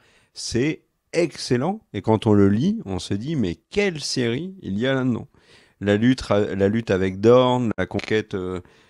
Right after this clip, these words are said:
de tous les peuples du Nord, les attaques avec les dragons, euh, qui sont, euh,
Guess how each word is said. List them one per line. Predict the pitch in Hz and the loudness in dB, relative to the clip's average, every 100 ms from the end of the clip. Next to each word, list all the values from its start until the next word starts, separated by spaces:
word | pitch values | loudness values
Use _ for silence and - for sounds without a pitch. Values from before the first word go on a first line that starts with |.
| _ | _
de | 95 | -6
tous | 98 - 113 | -6 -2 0
les | 110 | 2
peuples | 113 107 - 101 | 2 0 0 -2
du | 101 | 2
Nord, | 107 117 117 117 | 4 6 4 2
les | 113 101 98 | 2 0 -2
attaques | 107 117 117 | 0 -2 0
avec | 98 95 - | 0 0 -2
les | 95 | -2
dragons, | 92 101 117 120 _ - _ _ - | -2 -2 -2 -4 _ -20 _ _ -4
euh, | 92 | -4
qui | 87 104 | -4 -6
sont, | - 110 101 | -4 -2 0
euh, | 92 | -2